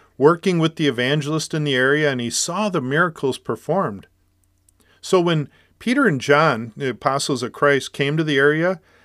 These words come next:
they had laid hands on people to receive the Holy Spirit. Simon saw this, and what did he do? He offered to pay them money. He says, "For this power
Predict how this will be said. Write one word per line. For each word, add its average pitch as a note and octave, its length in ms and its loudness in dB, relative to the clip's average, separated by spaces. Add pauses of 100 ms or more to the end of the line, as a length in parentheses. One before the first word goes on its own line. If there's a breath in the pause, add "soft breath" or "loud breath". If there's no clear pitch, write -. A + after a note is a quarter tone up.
(120)
they F3 120 4
had F#3 100 2
laid E3+ 260 4
hands C#3+ 460 0
on A#2 160 0
people B2+ 320 -4
to A#2 40 -8
receive A#2+ 440 -4
the A#2+ 100 -2
Holy A#2+ 240 -2
Spirit. C#3+ 500 -8 (520)
Simon F#3+ 560 0
saw E3+ 340 -2
this, A2+ 300 -6 (560)
and D#3+ 280 -2
what D3+ 120 -2
did F3 100 0
he F3+ 100 -4
do? F#3 260 -2
He D3+ 260 -4
offered F3+ 540 -2
to - 60 -4
pay D3+ 280 -4
them C3 360 -2
money. B2+ 440 -2 (500)
He E3+ 120 0
says, E3 260 2 (300 soft breath)
"For - 140 -8
this G3 300 4
power F3 420 -2